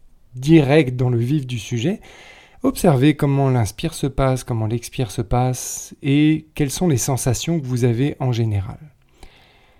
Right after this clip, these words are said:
Ce que vous pouvez remarquer, c'est que dès qu'on y prête attention, il y a des choses qui changent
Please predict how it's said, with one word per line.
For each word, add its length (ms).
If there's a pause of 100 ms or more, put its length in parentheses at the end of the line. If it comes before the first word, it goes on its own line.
(300)
Ce 100
que 120
vous 100
pouvez 240
remarquer, 440
c'est 200
que 320
dès 260
qu'on 200
y 80
prête 260
attention, 540
il 160
y 60
a 60
des 120
choses 260
qui 140
changent 760